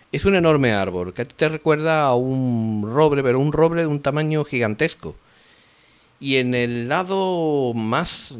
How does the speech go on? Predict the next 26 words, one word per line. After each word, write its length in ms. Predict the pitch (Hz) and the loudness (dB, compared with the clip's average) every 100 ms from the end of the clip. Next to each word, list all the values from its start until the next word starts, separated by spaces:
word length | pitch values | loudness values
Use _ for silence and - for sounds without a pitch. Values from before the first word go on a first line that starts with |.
| 107 | -12
al 280 | - 104 98 | -10 -6 -4
norte, 380 | 123 226 - 151 | -2 -2 -4 -6
diríamos, 640 | 131 139 143 123 127 120 | -4 -2 0 0 -2 -2
de 220 | 113 120 | -2 2
él, 160 | 165 156 | 0 -2
parece 340 | - 127 127 | -4 -6 -6
que 120 | 135 113 | -8 -8
todo 260 | - 117 | -2 0
el 80 | 107 | 2
árbol 260 | 110 117 107 | 0 0 -4
está 220 | - 110 | -6 -6
cubierto 420 | 113 107 110 117 | -2 -2 0 0
de 120 | 104 | 0
musgo, 520 | 113 156 156 135 147 - - - _ | 2 2 2 0 -2 -4 -20 -20 _
pero 200 | 143 143 | 2 4
no 100 | 185 | 2
es 100 | 190 | 0
un 140 | 175 | 0
musgo 340 | 160 156 160 | 0 0 0
normal 380 | 170 120 110 110 | 0 0 0 -2
y 60 | 104 | -2
corriente, 480 | 101 120 127 90 80 | -6 -4 -6 -6 -12
porque 220 | 85 92 | -10 -8
cuando 200 | 90 92 | -8 -8
te 80 | 85 | -10
fijas, 560 | 135 143 135 151 - | -10 -8 -6 -6 -8